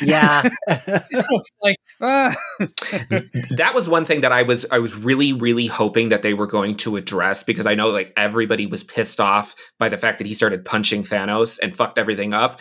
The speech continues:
Speaker 3: even though that was supposed to be what was supposed to happen and all that jazz. But I was so happy that he addressed it and was like, "Yeah, I kind of almost destroyed the universe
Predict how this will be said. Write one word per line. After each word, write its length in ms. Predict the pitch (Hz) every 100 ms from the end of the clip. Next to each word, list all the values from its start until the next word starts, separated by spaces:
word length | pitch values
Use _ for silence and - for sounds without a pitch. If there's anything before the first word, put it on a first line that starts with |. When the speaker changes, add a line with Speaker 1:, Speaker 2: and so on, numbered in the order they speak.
| - -
Speaker 3:
even 200 | 165 139
though 160 | 127
that 180 | 127 120
was 100 | 123
supposed 300 | - 117 113
to 60 | 110
be 120 | 117
what 180 | 113 -
was 200 | 113 110
supposed 280 | - 110 -
to 60 |
happen 320 | 101 98 - 98
and 100 | 101
all 100 | 101
that 200 | 101 -
jazz. 360 | 110 104 104
But 100 | 117
I 100 | 113
was 120 | 117 -
so 420 | - 160 147 143
happy 520 | 127 127 120 123 117 113
that 220 | 113 -
he 220 | 131 120
addressed 560 | 107 - 101 101 107 143
it 120 | 131
and 60 | 156
was 100 | 160
like, 160 | 190
"Yeah, 180 | 202 190
I 100 | 180
kind 240 | 170 160 143
of 80 |
almost 300 | 135 131 123
destroyed 320 | - - 123 127
the 100 | 165
universe 580 | 135 156 - 165 160